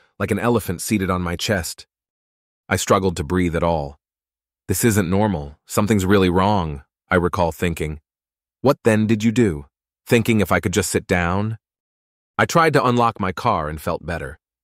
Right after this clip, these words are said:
but then my view darkened around the margins. When I tried to shout for aid, no sound came out.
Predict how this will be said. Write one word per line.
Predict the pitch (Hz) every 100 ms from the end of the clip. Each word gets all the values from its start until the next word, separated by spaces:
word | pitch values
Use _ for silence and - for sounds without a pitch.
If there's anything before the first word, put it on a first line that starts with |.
| _
but | 110 92
then | 120 110 107
my | 98
view | 90 110 107
darkened | 101 98 - 90
around | 90 85
the | 82
margins. | 82 82 78 71 67 - - _ _ _ _
When | 113
I | 127
tried | - 170 127
to |
shout | - 123 110
for | - 101
aid, | 101 92 78 82 - _ _
no | 101
sound | 98 120 92 80 80
came | 87 76
out. | 67 64 -